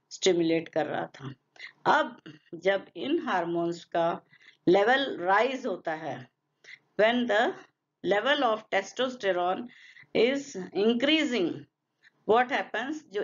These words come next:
inhibin, inhibin जो है वो release, ए, उसका भी level जो है वो बढ़ने लगता है और inhibin जो है, it inhibits the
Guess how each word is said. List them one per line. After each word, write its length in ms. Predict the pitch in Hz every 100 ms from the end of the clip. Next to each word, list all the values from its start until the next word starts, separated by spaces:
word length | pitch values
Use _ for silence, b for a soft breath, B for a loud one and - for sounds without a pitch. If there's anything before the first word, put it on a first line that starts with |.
| -
inhibin, 520 | 233 254 330 285 320 233 - - _ _ _ _ _ _ _ _ _ _ _ _ _ -
inhibin 640 | 247 277 330 311 339 330
जो 160 | 254 226
है 260 | 247 214
वो 260 | 202 190 262 415 - _ _ _ _ _ _ -
release, 500 | 190 208 214 117 131 _ _ _ -
ए, 80 | 190 226
उसका 300 | 226 - 269
भी 160 | 277
level 320 | 254 220 214 214
जो 140 | 202
है 140 | 220
वो 140 | 202 202
बढ़ने 340 | 180 180 208
लगता 340 | 240 247 - 233 247
है 180 | 320 B B B _
और 200 | - 311
inhibin 680 | - 233 240 294 320 339 330
जो 160 | 247 220
है, 200 | 247 - -
it 140 | 240 - 226
inhibits 560 | 240 262 330 339 - - - _ b b b _
the 100 | 226